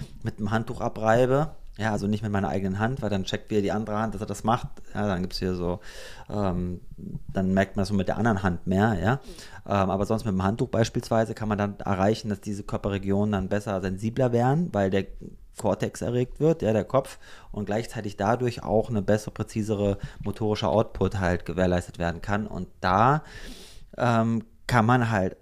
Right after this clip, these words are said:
lernen, sozusagen, zu lernen. Also Ziel ist es, durch, ähm, dadurch das zu aktivieren, eben auch besser dann gleichzeitig, äh, das trainieren zu können. Ähm, heißt nichts anderes als das, was ich schon mal gesagt habe. Ja,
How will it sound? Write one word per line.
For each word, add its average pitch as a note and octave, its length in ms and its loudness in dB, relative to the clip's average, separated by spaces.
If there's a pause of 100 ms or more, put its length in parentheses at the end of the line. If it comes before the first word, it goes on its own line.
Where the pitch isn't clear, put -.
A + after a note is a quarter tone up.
lernen, G2+ 560 2
sozusagen, D3 680 -4
zu - 180 -4
lernen. C#3+ 500 4
Also G2+ 180 0
Ziel B2 380 0
ist D3 160 2
es, A3+ 300 0 (600)
durch, C#3+ 560 4
ähm, A#2 440 0
dadurch A#2 220 0
das - 300 -6 (280)
zu - 120 -4
aktivieren, A#2+ 760 2 (840)
eben D3+ 340 2 (400)
auch B2+ 260 4
besser B2 640 -2
dann A2+ 260 0
gleichzeitig, G#2+ 760 0
äh, F#2+ 120 -4
das - 220 -8
trainieren A#2 460 0
zu A2 140 -8
können. B2 520 2 (380)
Ähm, G#2 380 0
heißt B2+ 220 2
nichts C3+ 160 -2
anderes E3+ 480 2
als B2 400 0
das, C3 180 0
was A#2+ 120 -2
ich A#2+ 80 -6
schon B2+ 100 -8
mal A2+ 160 -4
gesagt B2 320 -4
habe. C3 220 -2
Ja, A#2+ 220 -2